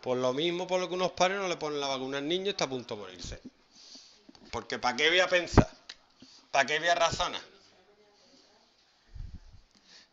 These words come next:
Tres x al cuadrado sería tres x al cuadrado, lo voy a poner el tirón, nueve x cuadrado, más cuadrado del segundo menos el doble del primero del segundo. Esto hay que hacerlo mentalmente. Cuatro ocho por tres x, veinticuatro x.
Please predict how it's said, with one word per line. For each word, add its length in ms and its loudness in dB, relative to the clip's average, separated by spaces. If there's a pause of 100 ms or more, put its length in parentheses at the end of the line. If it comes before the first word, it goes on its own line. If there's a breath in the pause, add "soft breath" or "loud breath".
Tres 280 10
x 160 8
al 140 4
cuadrado 600 6
sería 320 -2 (180)
tres 200 2
x 100 4
al 140 2
cuadrado, 420 8
lo 80 2
voy 80 4
a 80 2
poner 200 0
el 120 -4
tirón, 300 -2
nueve 160 -2
x 180 -6
cuadrado, 480 -4 (200)
más 240 -6
cuadrado 300 -2
del 80 -2
segundo 400 -6
menos 260 -4
el 40 -8
doble 180 -2
del 80 -8
primero 200 -6
del 80 -6
segundo. 280 -8
Esto 120 -8
hay 40 -2
que 60 0
hacerlo 240 -4
mentalmente. 600 -8
Cuatro 380 -4
ocho 140 -4
por 120 -8
tres 180 0
x, 120 -4
veinticuatro 540 -8
x. 220 -18